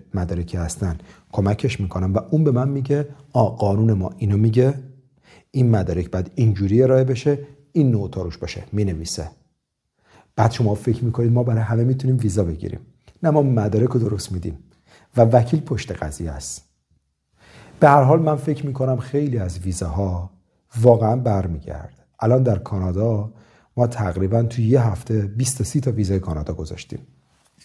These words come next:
و همینطور هم ویزا می‌ذاریم.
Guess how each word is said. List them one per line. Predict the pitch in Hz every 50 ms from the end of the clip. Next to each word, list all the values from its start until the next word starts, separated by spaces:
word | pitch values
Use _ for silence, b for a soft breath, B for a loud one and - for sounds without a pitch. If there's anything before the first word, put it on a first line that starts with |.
| _ _ _ _ - - _ B B B B B B B B B B B B B B B B B
و | 120
همینطور | 110 127 156 160 151 165 165 151
هم | 139 143 135
ویزا | 117 110 101 110
می‌ذاریم. | 107 107 98 87 82 73 73 73 69